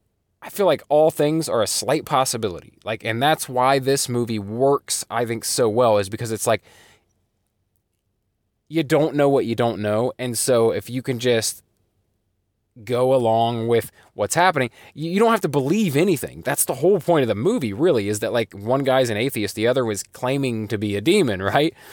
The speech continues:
Um, and, and, and this psychologist has to determine whether or not this man is insane, 'cause if he's insane, he is not fit to be put to death. But if he's perfectly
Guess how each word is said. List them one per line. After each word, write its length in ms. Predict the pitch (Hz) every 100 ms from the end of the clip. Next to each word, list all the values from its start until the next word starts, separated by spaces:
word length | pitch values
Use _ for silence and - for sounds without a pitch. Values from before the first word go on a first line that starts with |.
| - - - -
Um, 340 | 113 110 98 - _ _ _ _ _ _ _
and, 360 | - 127 117 117
and, 160 | 117 110
and 240 | 113 110
this 220 | 107 -
psychologist 720 | - 120 110 123 127 113 107 - _ _ _
has 240 | - 113 110
to 100 | 117
determine 460 | 101 139 135 104
whether 260 | 95 123 113
or 40 | 110
not 160 | 107
this 160 | 104 110
man 180 | 101 98
is 80 |
insane, 380 | 101 107 214 190
'cause 160 | 131 113
if 80 | 113
he's 160 | 110
insane, 560 | 113 107 - 214 175 147 - -
he 220 | _ 165 151
is 120 | 123
not 280 | 139 135 -
fit 420 | - 127 117 - _ _ _
to 120 | -
be 100 | 117
put 200 | 107 117
to 80 | -
death. 400 | 92 95 - - - _ -
But 100 | 110
if 60 |
he's 180 | 120 113 -
perfectly 680 | - 165 180 165 170 151 135